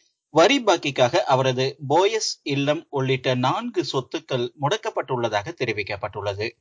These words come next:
சென்னையிலிருந்து வானகரம் வழியாக செல்லும் தேசிய நெடுஞ்சாலை வேலப்பன் சாவடி சிக்னல் அருகே குண்டும் குழியுமாக இருந்த தேசிய நெடுஞ்சாலையை செப்பனிட்ட பொதுமக்கள் ஐம்பது பேர் காவல்துறையினரால்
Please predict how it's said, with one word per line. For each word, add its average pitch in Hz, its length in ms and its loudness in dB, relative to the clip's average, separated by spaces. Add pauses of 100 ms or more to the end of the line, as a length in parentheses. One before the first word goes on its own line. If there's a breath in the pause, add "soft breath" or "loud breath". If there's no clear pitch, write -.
(400)
சென்னையிலிருந்து 208 880 4
வானகரம் 202 720 2
வழியாக 139 560 2
செல்லும் 131 400 -2 (100)
தேசிய 165 460 4
நெடுஞ்சாலை 123 680 0 (280 soft breath)
வேலப்பன் 233 680 0
சாவடி 170 420 0
சிக்னல் 160 460 -4
அருகே 135 500 0 (100)
குண்டும் 233 520 -4
குழியுமாக 151 500 0
இருந்த 135 420 -2
தேசிய 139 480 -2
நெடுஞ்சாலையை 123 640 -2 (500)
செப்பனிட்ட 185 560 2
பொதுமக்கள் 147 680 -2
ஐம்பது 151 520 0
பேர் 139 320 -2
காவல்துறையினரால் 120 1080 0